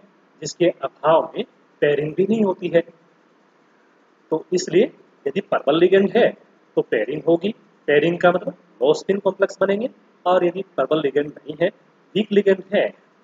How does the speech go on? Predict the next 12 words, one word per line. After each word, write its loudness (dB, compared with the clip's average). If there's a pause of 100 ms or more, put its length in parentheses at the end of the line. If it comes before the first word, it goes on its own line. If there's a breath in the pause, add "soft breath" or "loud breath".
(140)
तो -2 (340)
पेयरिंग -2 (460)
नहीं -16
होगी, -2 (560)
हाई 4
स्पिन -12
होगा, -2 (1160)
तो -8
हाई 0
स्पिन -4
कॉम्प्लेक्स -2
बनेंगे। -18